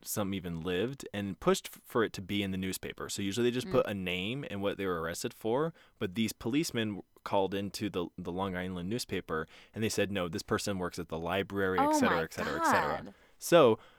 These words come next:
Speaker 1: um, the local news reporter, Carl Grossman, who wrote this article, said that he de-, or th-, where I got most of this information.
Speaker 2: Yeah.
Speaker 1: So he said that, uh, he dealt with these arrests, and he noted that clearly,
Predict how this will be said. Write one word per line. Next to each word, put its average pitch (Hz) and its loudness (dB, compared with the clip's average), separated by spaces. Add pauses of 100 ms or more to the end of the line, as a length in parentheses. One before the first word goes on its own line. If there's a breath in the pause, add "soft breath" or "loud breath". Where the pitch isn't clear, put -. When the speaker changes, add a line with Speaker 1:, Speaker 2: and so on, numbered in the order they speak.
(140 soft breath)
Speaker 1:
um, 110 2
the 113 6
local 139 8
news 170 4
reporter, 104 4
Carl 104 4
Grossman, 101 2
who 101 -2
wrote 92 2
this 92 -4
article, 87 -4 (300 soft breath)
said 113 2
that 107 4
he 113 0
de-, 104 2
or 98 -2
th-, - -10
where 92 0
I 90 0
got 87 -2
most 85 -4
of 82 -8
this - -6
information. 85 -6
Speaker 2:
Yeah. 151 -4
Speaker 1:
So 123 0
he 120 6
said 123 4
that, 107 6
uh, 107 0
he 107 2
dealt 139 2
with 185 0
these 117 2
arrests, 101 2
and 104 -4
he 117 0
noted 147 2
that - 0
clearly, 120 0